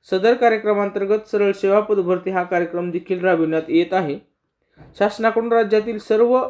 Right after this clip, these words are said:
शास-, प्रशासकीय विभागातील आस्थापनेवरील एकूण पंच्याहत्तर हजार, किती? पंच्याहत्तर हजार जागा, ओके,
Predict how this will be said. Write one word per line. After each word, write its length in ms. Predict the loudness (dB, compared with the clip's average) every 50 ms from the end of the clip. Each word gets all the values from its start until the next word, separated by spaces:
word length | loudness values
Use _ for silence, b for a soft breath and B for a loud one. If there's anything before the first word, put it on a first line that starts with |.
| -8 -14
शास-, 560 | -4 0 0 0 0 -4 -14 -20 _ _ _ _
प्रशासकीय 480 | -10 -6 -4 -4 -4 -4 -6 -8 -6
विभागातील 500 | -4 2 2 4 4 4 2 2 0 -2
आस्थापनेवरील 560 | -2 -2 -4 -6 -8 -8 -6 -6 -6 -6 -6 -4
एकूण 560 | 0 0 0 0 0 -6 _ -4 -4 -4 -2
पंच्याहत्तर 680 | 0 0 0 0 0 0 0 0 0 0 0 2 2
हजार, 380 | 4 2 2 2 2 2 2 0 -4 -12 _ -12
किती? 540 | -12 -8 _ -2 0 0 0 -2 -4 _ _ _ _ _ _ _ _ _ _ _
पंच्याहत्तर 600 | -2 -2 -2 0 2 0 0 0 -2 -2 -2 0
हजार 440 | 0 0 -4 -2 0 4 4 4 4
जागा, 500 | 4 2 2 4 4 4 4 4 2 0 -6 -14 _ _ _ _ _ _
ओके, 480 | -10 -8 -4 -2 0 0 0 -2 -6